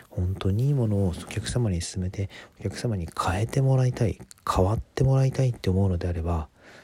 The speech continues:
そこはしっかりそういう行動が必要なのかなって思ってます。まあ、ちょっと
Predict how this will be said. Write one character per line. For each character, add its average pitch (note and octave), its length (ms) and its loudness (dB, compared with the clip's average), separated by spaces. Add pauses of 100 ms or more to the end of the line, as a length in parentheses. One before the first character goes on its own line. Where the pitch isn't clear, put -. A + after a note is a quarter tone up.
そ - 120 -16
こ - 160 -2
は G2 200 0 (260)
し - 140 -10
っ - 20 -20
か - 140 -2
り D#2+ 60 0
そ - 140 -2
う - 20 0
い D#2+ 40 0
う D#2+ 60 -2
行 - 160 -4
動 E2+ 120 -4
が G2+ 120 -2
必 - 160 -4
要 E2 60 -2
な D#2+ 80 -2
の D2+ 80 -6
か - 120 -8
な G#2 80 -2
っ A#2 40 -2 (160)
て D2 140 -4
思 D2 160 -6
っ C#2+ 40 -6
て - 100 -10
ま - 120 -12
す。 - 240 -6 (500)
ま E3+ 40 4
あ、 - 20 2
ち E3+ 60 4
ょ - 0 -
っ - 40 4
と - 180 8